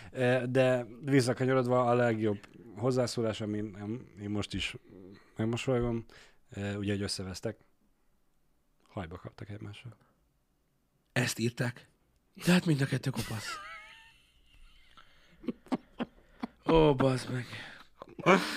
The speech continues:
Speaker 2: De komolyan, az újságírás már, már nem ismer határokat.
Speaker 1: Ez, ez, ez,
Speaker 2: Megírják,
Speaker 1: ez kom-, ez
Speaker 2: hogy,
Speaker 1: kommentben volt
Speaker 2: megírják,
Speaker 1: hozzá.
Speaker 2: hogy, a, hogy gyakorlatilag világunk. Jó komment. Kommentben volt?
Speaker 1: Kommentben
Speaker 2: Akkor jó,
Speaker 1: volt,
Speaker 2: akkor
Speaker 1: igen,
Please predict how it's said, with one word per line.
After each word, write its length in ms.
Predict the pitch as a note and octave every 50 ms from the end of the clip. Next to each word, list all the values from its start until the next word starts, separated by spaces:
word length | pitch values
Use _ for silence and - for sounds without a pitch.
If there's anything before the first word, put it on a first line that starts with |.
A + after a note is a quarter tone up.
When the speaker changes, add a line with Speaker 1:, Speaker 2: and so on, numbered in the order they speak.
| G#3+ G#3 A#3+ A#3 - - D4+ D4 D#4
Speaker 2:
De 80 | D#4+ D#4+
komolyan, 480 | D#4 D4+ D4+ B3+ A#3 G3+ D3 B2+ B2+ -
az 140 | - E3+ E3+
újságírás 760 | B3+ C#4 A#3 - B3+ A#3+ A3+ G3 G3+ G#3 G#3 G3 G3 F#3+ - -
már, 240 | G3 F#3+ F3 E3+ F3+
már 220 | F#3+ F3+ F3 F3 - F#3+
nem 140 | G3 G3 G3
ismer 320 | E3+ - D3 D#3+ D3+ C3+
határokat. 540 | A#2+ C#3+ C3+ - C#3 A#2 A#2 B2 A#2+ - C#3+
Speaker 1:
Ez, 140 | C3 B2 -
ez, 20 | C3+ C#3 B2+ - -
ez, 160 | C#3+ G3 A3+
Speaker 2:
Megírják, 360 | G3+ G#3 C#4 C4 A#3+ A#3 G#3+ A3+
Speaker 1:
ez 60 | G3
kom-, 60 | F#3 D#3+
ez 80 | C#3+ C3
Speaker 2:
hogy, 100 | G3+ F3+
Speaker 1:
kommentben 480 | D3 C#3 C3+ C3 B2 A#2+ G#2+ G#2 G2+
volt 120 | G2 D#3+ F#3
Speaker 2:
megírják, 340 | G3+ G#3+ B3 A3 A3 G#3 G3
Speaker 1:
hozzá. 100 | - A2
Speaker 2:
hogy, 120 | - F#3+ F3
a, 60 | - - - - - - -
hogy 120 | F#3+ G3 D#3
gyakorlatilag 960 | C3+ - C#4 D4 D4+ C4+ C#4 G#3 F3+ F3+ F3 D#3+ - F3+ E3 D#3+ D#3 D3+ D3
világunk. 760 | C3+ G#3+ A#3 G#3+ F3 D3 C#3+ B2+ B2 A#2 G#2 F#2 - - - - - A#2 - - - - - - -
Jó 200 | F3 F#3+ G3+ -
komment. 480 | - F#3 E3+ D#3+ D#3+ F3 F3 - A3+ F3+ -
Kommentben 460 | F3+ F3 E3+ E3 D#3 D#3 D#3+ F3 G3
volt? 140 | F#3+ D#3 E3
Speaker 1:
Kommentben 340 | E3 E3 E3 D#3+ C#3+ -
Speaker 2:
Akkor 140 | A2+ A#2 - -
jó, 40 |
Speaker 1:
volt, 160 | A#2 A#2 A#2 -
Speaker 2:
akkor 120 | - -
Speaker 1:
igen, 120 | B2+ B2